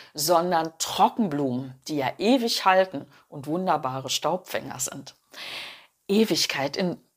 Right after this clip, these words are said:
so unterschiedlichen Situationen und, und Zusammenhängen ha-,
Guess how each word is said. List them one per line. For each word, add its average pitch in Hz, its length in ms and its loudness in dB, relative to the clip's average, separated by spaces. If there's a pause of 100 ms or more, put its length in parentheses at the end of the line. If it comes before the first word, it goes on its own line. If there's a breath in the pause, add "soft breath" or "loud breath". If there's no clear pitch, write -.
(420)
so 196 320 2
unterschiedlichen 247 1160 2 (260 soft breath)
Situationen 233 1000 4
und, 202 280 0
und - 200 -2
Zusammenhängen 226 840 4 (340 loud breath)
ha-, - 80 -6